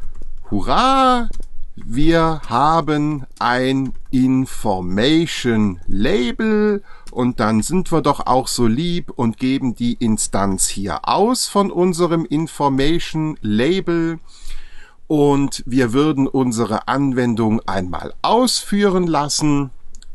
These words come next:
und dann kommt der Simulator nach vorne. Halt, das kommentiere ich mal aus. Wir wissen ja, dass die App sonst crasht. Ich will aber diesen Crash nicht. So,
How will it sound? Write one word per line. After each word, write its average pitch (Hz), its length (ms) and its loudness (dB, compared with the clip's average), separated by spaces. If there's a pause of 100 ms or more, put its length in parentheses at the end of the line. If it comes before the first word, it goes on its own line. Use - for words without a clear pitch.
(140)
und 110 240 -2
dann 101 160 -4
kommt 113 280 -2
der 107 120 0
Simulator 104 720 -2
nach 90 220 -10
vorne. 196 720 0 (2250)
Halt, - 680 -6
das 120 220 -2
kommentiere 117 560 4
ich - 180 -4
mal 78 200 -4
aus. 156 420 0
Wir 98 240 -4
wissen 143 300 0
ja, 101 260 0
dass 95 240 -6
die - 200 -8
App - 180 -2
sonst - 400 -6
crasht. - 400 -2
Ich - 180 0
will 127 160 2
aber 123 240 -2
diesen 113 320 -2
Crash 107 380 -2
nicht. 104 340 -6
So, 117 420 -2